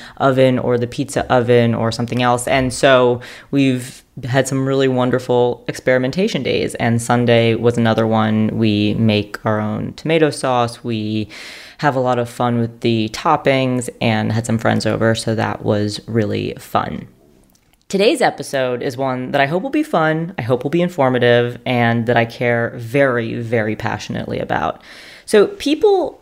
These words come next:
will ask me if Ben and I fight over who gets to drive whenever we have to go somewhere. And I immediately tell them, "Absolutely not, because I absolutely hate driving on the street,"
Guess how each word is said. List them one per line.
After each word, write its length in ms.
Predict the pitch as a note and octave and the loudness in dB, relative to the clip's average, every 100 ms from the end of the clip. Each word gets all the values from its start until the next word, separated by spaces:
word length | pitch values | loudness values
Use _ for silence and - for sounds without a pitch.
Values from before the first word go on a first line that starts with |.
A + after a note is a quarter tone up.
| - | -12
will 340 | F#3 F3 D3+ | -2 0 2
ask 300 | C#3 C3+ - | 0 -4 -6
me 320 | B2+ B2 - - | -12 -10 -8 -2
if 440 | C3+ A#2+ - - - | 0 -2 -6 -20 -18
Ben 300 | C3+ C#3+ C#3 | -2 0 2
and 180 | D3 C3 | 0 0
I 520 | A#2 A#2 A#2 A2+ - | -2 0 0 -2 -4
fight 460 | - - C3 C3 B2+ | -12 -4 0 0 -2
over 520 | B2 A#2 A2 A2+ A2 A2+ | 0 0 0 -2 -2 -2
who 200 | B2+ B2 | -2 0
gets 220 | A#2+ - | -2 -4
to 100 | B2 | -8
drive 580 | A#2 A#2 A2+ A2 G#2+ - - | -4 -2 0 -2 -6 -10 -4
whenever 400 | A#2+ A#2 A#2 A2 | 0 2 2 0
we 180 | A2 | 2
have 180 | A2 A2+ | 0 0
to 80 | A2 | -2
go 200 | A2+ A#2+ | -2 -2
somewhere. 560 | A2+ A#2 A#2 - C3 - _ _ - | -2 -4 -4 -6 -8 -10 _ _ -2
And 160 | D#3 | 2
I 80 | C#3+ | 2
immediately 800 | C3+ B2+ C3+ F#3 A#3+ G3 - C3+ | 2 0 0 2 2 0 0 -2
tell 220 | B2+ B2 | 0 0
them, 160 | A#2 A#2 | 0 0
"Absolutely 560 | B2+ B2+ - B2 - A#2+ | -2 -2 -2 -2 0 0
not, 360 | D3+ D#3 C#3 | 0 0 -2
because 320 | B2+ B2 A#2+ | -4 -4 -2
I 80 | B2 | 0
absolutely 580 | A#2+ D#3 F3+ - C3+ C3+ | 0 -2 -4 -6 -6 -6
hate 340 | G#2 C3 C3 A#2 | -6 -2 -2 0
driving 380 | A#2+ A#2 A2+ | 2 2 2
on 140 | A2+ A2 | 0 -2
the 80 | A2 | -4
street," 540 | - A#2+ A2 A2 | -4 -2 0 -2